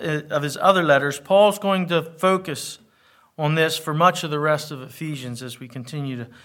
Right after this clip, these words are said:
to work through there in the coming weeks. So as we do that, let's remember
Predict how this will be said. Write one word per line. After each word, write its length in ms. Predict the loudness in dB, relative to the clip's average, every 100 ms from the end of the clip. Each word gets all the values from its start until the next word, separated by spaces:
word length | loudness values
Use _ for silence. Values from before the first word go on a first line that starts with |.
| -20 _
to 100 | -4
work 300 | 4 4 4
through 260 | -4 -4 -2
there 380 | -2 -4 -6 -10 _ _ _ -12
in 100 | -8
the 80 | -4
coming 380 | -4 -2 -4
weeks. 480 | -6 -8 -12 -20 -20 _ _ _ _ _ _ _ _ _
So 180 | 2 6
as 120 | 6
we 80 | 4
do 180 | 2 4
that, 180 | 4 4
let's 260 | 0 0 -2
remember 640 | 4 6 6 4 2 0